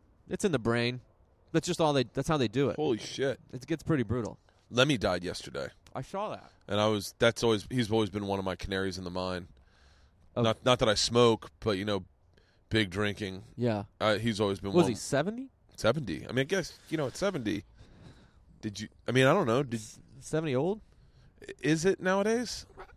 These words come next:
Speaker 1: I mean, I think seventy's young, but my family, my dad was sixty-one. That's about average for
Speaker 2: Smoke?
Speaker 1: my family. Smoked his whole life. Packs and packs of cigarettes.
Speaker 2: Really?
Speaker 1: Yeah.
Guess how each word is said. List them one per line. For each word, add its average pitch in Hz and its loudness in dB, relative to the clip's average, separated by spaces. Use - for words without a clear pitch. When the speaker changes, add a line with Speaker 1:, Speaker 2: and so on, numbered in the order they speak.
Speaker 1:
I 185 -2
mean, 202 4
I 220 6
think 214 -2
seventy's 156 2
young, 147 6
but 110 2
my 196 6
family, 240 2
my 175 0
dad 180 6
was 131 6
sixty-one. 110 -2
That's 160 -4
about 117 0
average 104 -8
for - -12
Speaker 2:
Smoke? 120 2
Speaker 1:
my 101 -6
family. 113 -10
Smoked 151 -4
his 107 -12
whole 127 -2
life. 107 -4
Packs 131 -4
and 110 -6
packs 120 -4
of 107 -12
cigarettes. 120 -10
Speaker 2:
Really? 110 0
Speaker 1:
Yeah. 107 -4